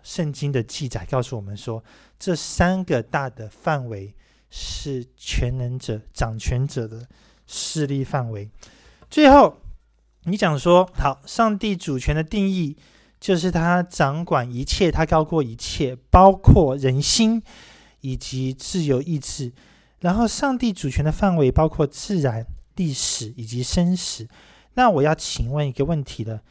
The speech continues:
就是邪恶的问题。这个世界上面这么多痛苦、邪恶的事情，同时你又告诉我说，上帝是一个掌管天地万物的主，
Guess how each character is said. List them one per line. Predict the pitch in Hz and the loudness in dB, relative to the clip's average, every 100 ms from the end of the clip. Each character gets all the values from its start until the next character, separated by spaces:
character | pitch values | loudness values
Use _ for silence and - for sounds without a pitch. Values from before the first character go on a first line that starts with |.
| _ _ | _ _
就 | - | -6
是 | 143 - 123 | -4 -4 -6
邪 | - - - 127 123 180 | -6 -6 -4 -2 -4 -2
恶 | 180 | -2
的 | 135 | -2
问 | 120 120 | -4 -8
题。 | - - - - _ _ _ - | -12 -20 -20 -20 _ _ _ -4
这 | 277 | -2
个 | 233 | -2
世 | - | -2
界 | 247 | -2
上 | 233 240 | 0 0
面 | 240 220 | 0 -2
这 | 247 | -2
么 | 202 | 0
多 | 196 | 2
痛 | 190 226 185 | 4 4 2
苦、 | - 113 | -6 -8
邪 | - - 120 170 | -8 -6 -2 -2
恶 | |
的 | 151 | -2
事 | 113 - 135 | -6 -8 -8
情， | - 107 117 - | -8 -12 -12 6
同 | - 170 202 339 | 8 10 6 0
时 | - - 156 160 - | -6 -8 -6 -8 -8
你 | 139 | -8
又 | 131 | -6
告 | 156 156 | 0 0
诉 | - 147 | 0 -4
我 | 107 | -4
说， | - 131 131 - - _ | -4 -4 -6 -14 -20 _
上 | - 196 175 | -4 -2 -2
帝 | 180 156 | -2 -6
是 | - | -6
一 | 160 139 | -6 -4
个 | 143 | -4
掌 | 131 - 120 151 | -4 -6 -8 -6
管 | 127 107 | -8 -10
天 | - 156 | -6 -4
地 | 156 | -2
万 | 143 135 | -2 -4
物 | 123 | -6
的 | 113 | -10
主， | - | -12